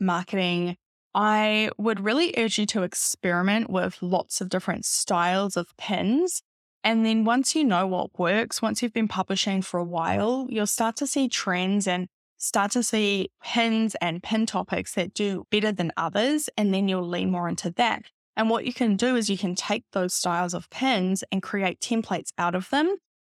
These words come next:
And then when you're creating content, you're basically just using the templates. So make it easy for yourself. Not everything has to be created from scratch. You are absolutely allowed to use templates. And in fact, I really recommend it.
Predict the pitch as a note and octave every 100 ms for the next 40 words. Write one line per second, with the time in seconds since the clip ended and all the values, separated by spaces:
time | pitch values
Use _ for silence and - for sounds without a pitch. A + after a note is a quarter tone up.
0 | _ - A3+ A3 G#3+ G#3 G3 - - G3+
1 | G3 G#3 G3+ - - A3 - F#3 F#3 -
2 | F#3 F3+ - G3 F3+ F#3 - F#3 D#3+ F3
3 | E3+ D#3+ E3+ E3+ - - - - - -
4 | - - A3 G#3 B3+ F#4 A#3+ - A3 A#3+
5 | B3 C4+ B3 A#3 A3+ - F3+ A3+ - A#3
6 | - A#3+ A#3+ B3 A#3+ A3+ G#3 - G3 G3+
7 | - G#3 F#3+ F#3 F#3 G#3 - F3 E3+ -
8 | - F3 - - - - _ _ _ -
9 | A3 - - C4 - - B3+ A#3 B3+ B3
10 | - A3 G3 G3 G3 G#3 F#3 F#3 - -
11 | F3+ G3 F3+ E3+ - F3+ F#3 F3+ G3 -
12 | F3+ F#3 - F#3 F3+ F3 E3+ F#3 F3+ F#3+
13 | F#3+ E3+ D3 D#3+ -